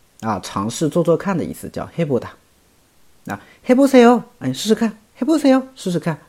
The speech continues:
啊，一般就这么说嘛，是吧？那么해보다后面加了一个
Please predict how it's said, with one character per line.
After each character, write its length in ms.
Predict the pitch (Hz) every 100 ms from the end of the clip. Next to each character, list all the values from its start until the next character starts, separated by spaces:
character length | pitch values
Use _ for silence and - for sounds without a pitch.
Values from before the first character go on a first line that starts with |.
| _
啊， 140 | - -
一 80 |
般 160 | 120 120
就 80 | 123
这 100 | 147
么 80 | 117
说 180 | 127
嘛， 140 | 127 123 _ _
是 40 | -
吧？ 120 | 101 _ - - - -
那 80 | 202
么 100 | 202 - -
해 140 | 269
보 160 | 262 262
다 180 | 226 - -
后 240 | - 190
面 260 | 175 180 -
加 240 | - 175
了 100 | 160
一 120 | 139 135
个 320 | 139 117